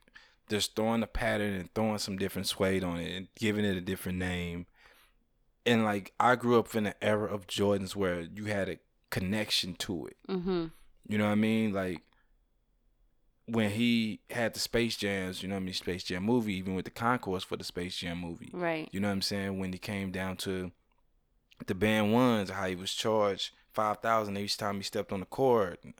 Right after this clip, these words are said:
Speaker 1: You know what I
Speaker 2: Mm-hmm.
Speaker 1: mean? Each, you know what I mean, moment, you know what I mean? Just like, I believe it's the eighteens, the black and blue eighteens, when he played for the Wizards and he came back and he wore those.
Speaker 2: Mm-hmm.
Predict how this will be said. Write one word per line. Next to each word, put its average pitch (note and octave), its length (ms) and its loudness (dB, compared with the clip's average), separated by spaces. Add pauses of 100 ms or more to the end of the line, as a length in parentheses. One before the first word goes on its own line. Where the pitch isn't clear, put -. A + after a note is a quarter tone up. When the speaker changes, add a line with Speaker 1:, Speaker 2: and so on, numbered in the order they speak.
(280)
Speaker 1:
You F#2 100 -4
know A2+ 80 4
what A2+ 60 4
I - 20 2
Speaker 2:
Mm-hmm. A2+ 60 4
Speaker 1:
mean? A2 240 2 (120)
Each, C3+ 360 0 (440)
you A2 80 -4
know A#2+ 80 4
what A#2 60 4
I - 20 2
mean, G#2+ 220 2
moment, A2+ 540 2 (120)
you G#2+ 100 0
know A2 60 4
what G#2+ 60 2
I G#2 40 0
mean? G2+ 240 -2
Just G2+ 240 -4
like, G2+ 280 -4 (420)
I F#2+ 60 -6
believe G#2+ 300 2
it's G2+ 120 -4
the - 180 -6
eighteens, A2 460 -2
the F#2+ 60 -4
black G#2+ 280 -2
and F#2+ 80 -6
blue G#2 160 0
eighteens, G#2+ 520 -2
when G2 100 -6
he G#2 100 -8
played G#2 260 -2
for G2+ 100 -6
the G2 60 -6
Wizards G#2 440 -4
and G2 80 -10
he G2+ 100 -8
came G#2 320 -6
back A2 340 0
and F#2+ 100 -12
he G#2+ 100 -6
wore G2+ 240 6
those. G2+ 580 2
Speaker 2:
Mm-hmm. E3 340 -4